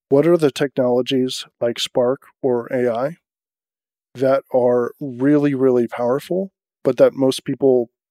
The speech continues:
can't access? They don't have the internal staff for it. Their company isn't big enough for it. They can't hire the expert. They wouldn't even know how to hire the expert. Where is that opening,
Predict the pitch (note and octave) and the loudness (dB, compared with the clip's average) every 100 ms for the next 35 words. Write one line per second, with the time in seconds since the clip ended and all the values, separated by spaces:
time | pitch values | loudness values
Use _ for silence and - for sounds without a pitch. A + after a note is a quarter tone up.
0 | _ - - C3 A2+ - - _ - B2 | _ -8 -2 0 -2 -10 -14 _ -8 -8
1 | - A#2+ - - - _ _ _ _ _ | -8 -14 -14 -14 -16 _ _ _ _ _
2 | C3 B2+ C3 B2+ B2 A#2 C#3+ C3+ B2 C3 | 0 2 0 0 -2 -2 0 -2 -2 -4
3 | A#2 - B2+ A#2 A#2 _ B2+ - B2+ A#2+ | -4 -2 -2 0 -2 _ -12 -8 -6 -4
4 | A#2+ A2+ A#2 C3+ B2+ A#2+ A2+ - B2 A2+ | -6 -6 -6 -6 -4 -4 -6 -8 -6 -4
5 | - _ _ _ _ - A#2+ - B2+ B2 | -6 _ _ _ _ -8 -4 -2 -4 0
6 | C3 A#2 A#2+ A#2 - - A#2+ A2 _ - | -2 0 -2 -2 -2 -8 -8 -8 _ -4
7 | B2 C3 B2+ A#2 A2 A#2 C3+ B2+ A#2 G2+ | 0 0 0 -2 -2 2 4 2 -2 -2
8 | A#2+ A2 A#2+ A2 - - A2 A#2+ _ _ | -4 -6 -8 -12 -12 -12 -12 -14 _ _
9 | _ _ _ _ _ _ _ _ _ _ | _ _ _ _ _ _ _ _ _ _
10 | _ - D#3+ C3+ D3 E3 E3 C#3+ B2+ A2+ | _ -12 -6 2 4 6 4 4 2 2
11 | B2 - G2+ | 0 -2 -14